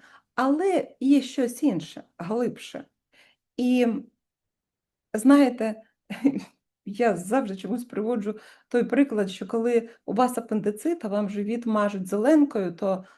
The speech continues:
ну так, живіт зелений, е, є прохолода, є ще якісь відчуття зміни з животом,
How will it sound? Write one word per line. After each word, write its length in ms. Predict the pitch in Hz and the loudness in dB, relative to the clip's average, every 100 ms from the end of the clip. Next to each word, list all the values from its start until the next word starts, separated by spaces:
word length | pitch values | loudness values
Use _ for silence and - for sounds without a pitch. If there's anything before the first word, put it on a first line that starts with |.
| _ | _
ну 140 | 233 | -4
так, 300 | 226 214 180 | -2 -2 -2
живіт 320 | 180 196 196 170 | -4 -6 -6 -4
зелений, 720 | 175 214 311 285 220 214 - - - | -2 4 6 6 4 -4 -16 -20 -6
е, 300 | 170 160 143 - - _ | -2 0 -2 -4 -10 _
є 160 | 196 202 | -2 -2
прохолода, 1000 | - 180 185 196 254 311 226 208 180 143 - - | -2 -4 -4 -2 2 2 2 0 0 -4 -10 -8
є 220 | 190 170 | -4 -4
ще 240 | - 285 | -4 2
якісь 640 | 311 247 - 233 226 - - _ _ _ 202 | 4 4 0 -4 -4 -8 -18 _ _ _ -4
відчуття 960 | 247 247 - 247 - 262 254 247 240 - _ | -4 -4 -8 -8 0 4 6 4 2 -10 _
зміни 800 | 196 202 262 269 247 220 202 170 - | -8 4 10 10 8 2 0 -2 -6
з 320 | - - 214 | -14 -8 -6
животом, 640 | 220 226 247 233 214 214 | -2 -2 0 0 0 -2